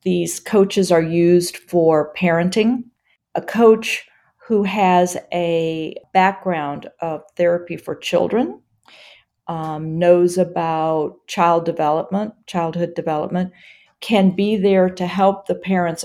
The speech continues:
understand how the parenting time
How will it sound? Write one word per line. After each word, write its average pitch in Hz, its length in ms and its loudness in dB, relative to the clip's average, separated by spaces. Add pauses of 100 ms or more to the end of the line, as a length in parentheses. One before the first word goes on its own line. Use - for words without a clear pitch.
understand 175 800 -4
how 165 540 -2 (280)
the - 80 0
parenting 196 640 2
time 175 540 -2